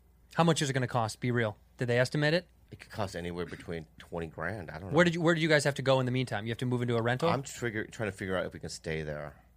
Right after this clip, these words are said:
Speaker 1: While it's, while all that work, they have to rip up all the floors, right?
Speaker 2: Yeah, I don't know,
Speaker 1: There's
Speaker 2: man.
Speaker 1: no way.
Speaker 2: What a
Speaker 1: This woman
Speaker 2: disaster.
Speaker 1: across the street had to go to a hotel. She couldn't. They, they were like, "You can't be in the house. We're ripping up all the floors."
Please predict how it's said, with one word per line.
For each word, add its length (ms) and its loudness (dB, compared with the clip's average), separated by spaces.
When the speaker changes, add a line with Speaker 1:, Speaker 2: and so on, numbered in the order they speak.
Speaker 1:
While 320 6
it's, 200 2
while 280 6
all 80 8
that 160 6
work, 160 0
they 40 8
have 100 6
to 80 2
rip 180 6
up 100 4
all 80 8
the 80 2
floors, 400 -2
right? 220 4
Speaker 2:
Yeah, 80 -12
I 40 -14
don't 200 -12
know, 180 -10
Speaker 1:
There's 180 2
Speaker 2:
man. 60 2
Speaker 1:
no 120 4
way. 280 4
Speaker 2:
What 80 -10
a 20 8
Speaker 1:
This 160 8
woman 240 8
Speaker 2:
disaster. 100 6
Speaker 1:
across 180 6
the 60 -2
street 200 0
had 100 6
to 60 2
go 120 4
to 120 6
a 40 6
hotel. 420 2
She 160 0
couldn't. 320 0
They, 100 2
they 220 2
were 100 4
like, 140 0
"You 60 -4
can't 180 0
be 80 -2
in 60 -4
the 100 -4
house. 260 -2
We're 100 -2
ripping 280 2
up 100 0
all 120 4
the 60 -2
floors." 440 -6